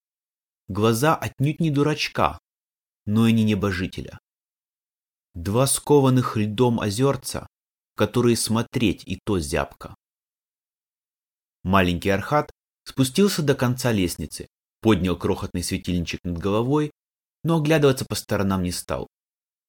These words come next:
На счастье змеёныша, который застыл в спасительной нише, приняв совершенно неестественную для человека позу. Зато и силуэт лазутчика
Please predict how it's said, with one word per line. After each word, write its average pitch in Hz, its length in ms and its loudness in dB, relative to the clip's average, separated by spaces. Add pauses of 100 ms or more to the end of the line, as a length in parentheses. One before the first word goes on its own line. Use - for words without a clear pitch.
На 110 100 2
счастье 95 420 4
змеёныша, 131 680 0 (280)
который 185 360 6
застыл 127 420 2
в - 40 -2
спасительной 85 640 -4
нише, 120 420 0 (320)
приняв 123 320 2
совершенно 131 600 0
неестественную 104 760 -2
для 98 100 -4
человека 78 560 -2
позу. 65 320 -8 (1800)
Зато 107 320 0
и 143 60 2
силуэт 175 480 4
лазутчика 90 640 -4